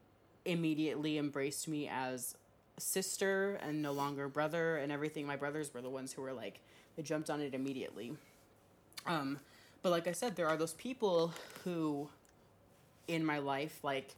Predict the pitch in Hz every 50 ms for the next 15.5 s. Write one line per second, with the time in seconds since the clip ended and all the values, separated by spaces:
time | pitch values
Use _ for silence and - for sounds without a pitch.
0 | - - 208 247 247 - 254 202 202 202 202 208 - 170 143 131 - 147 139 143
1 | 147 151 151 151 143 135 131 135 131 135 - - - - - - - - - -
2 | - - - - - - - - - - - 165 143 165 165 165 160 160 165 165
3 | 175 156 - - - - - 151 143 147 147 156 156 151 - 147 139 139 135 139
4 | 139 139 135 139 143 139 139 - - - - - - - 139 135 135 131 139 139
5 | - 151 147 - - 151 147 - - 139 - - - - - - - - - -
6 | - - - - - 147 135 135 135 - - - - 143 143 143 139 - - 147
7 | 139 135 139 147 156 160 160 160 - - 143 139 135 123 127 117 123 104 - -
8 | - - - - - - - - 202 165 180 170 139 - 170 170 - 185 165 139
9 | 120 - - - 170 160 151 151 156 156 147 - - 147 139 - - 131 139 139
10 | 127 139 127 - - - 123 120 127 135 139 139 - - 147 147 151 147 151 147
11 | - - 139 143 139 139 139 135 123 120 120 120 139 135 - - 113 95 - -
12 | - 135 131 127 127 131 131 127 - - 139 135 - - - 139 131 131 127 123
13 | 123 117 120 123 131 - - - 127 101 120 123 113 135 - - - - - 139
14 | 135 135 135 135 - - 143 139 - 135 131 131 127 120 123 123 127 127 123 127
15 | 123 123 117 113 120 123 139 156 165